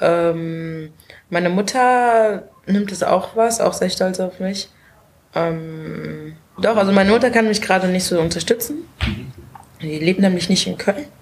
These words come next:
Speaker 2: Mhm.
Speaker 1: und außerhalb von Köln.
Speaker 2: Mhm.
Speaker 1: So, aber meine Tante, wenn sie da ist und mir helfen kann mit etwas, dann ist sie definitiv da.
Speaker 2: Waren die schon auf Konzerten von dir? Wahrscheinlich, klar,
Speaker 1: Ja,
Speaker 2: haben die auf der
Speaker 1: natürlich.
Speaker 2: Bühne gesehen. Ich meine, das ist auch ein
Speaker 1: Natürlich.
Speaker 2: gutes Gefühl. Wie, wie, wie ist das für dich, wenn deine Eltern, äh, im Publikum sind oder dein, deine, deine Familie im Publikum ist?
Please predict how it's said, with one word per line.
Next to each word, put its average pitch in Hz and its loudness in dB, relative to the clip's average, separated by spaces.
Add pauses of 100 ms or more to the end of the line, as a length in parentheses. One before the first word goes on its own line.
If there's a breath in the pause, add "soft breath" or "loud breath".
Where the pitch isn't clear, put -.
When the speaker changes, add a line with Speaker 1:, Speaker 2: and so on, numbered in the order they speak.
Speaker 2:
Mhm. 127 -8 (120)
Speaker 1:
und 170 -4
außerhalb 247 2
von 254 -6
Köln. 240 -6 (340 loud breath)
Speaker 2:
Mhm. 214 -12
Speaker 1:
So, 196 2
aber 170 4
meine 170 -4
Tante, 170 -4 (380)
wenn 160 -4
sie 160 -8
da 175 4
ist 214 0
und 170 -8
mir 165 -10
helfen 190 0
kann 180 -4
mit 165 -8
etwas, 175 -6
dann 160 -8
ist 160 -10
sie 170 -10
definitiv 165 -10
da. - -4 (160)
Speaker 2:
Waren 117 2
die 113 0
schon - -4
auf - -8
Konzerten 117 -2
von 143 -2
dir? 127 2
Wahrscheinlich, 101 -2
klar, - 0
Speaker 1:
Ja, 175 2
Speaker 2:
haben 180 2
die 175 0
auf - -2
der 165 0
Speaker 1:
natürlich. 180 -2
Speaker 2:
Bühne 101 0
gesehen. 95 -2
Ich 90 -6
meine, 90 -2
das 92 -2
ist 107 -4
auch - 2
ein 110 2
Speaker 1:
Natürlich. 139 0
Speaker 2:
gutes 92 -4
Gefühl. 113 0
Wie, 95 0
wie, 110 0
wie 107 -2
ist - -2
das 120 -2
für 117 -2
dich, - -2
wenn 131 2
deine 120 2
Eltern, 117 0
äh, 98 0
im 104 -6
Publikum 120 -4
sind 113 0
oder 92 0
dein, 95 0
deine, 95 0
deine 92 -2
Familie 101 -2
im - -4
Publikum 113 -4
ist? - -6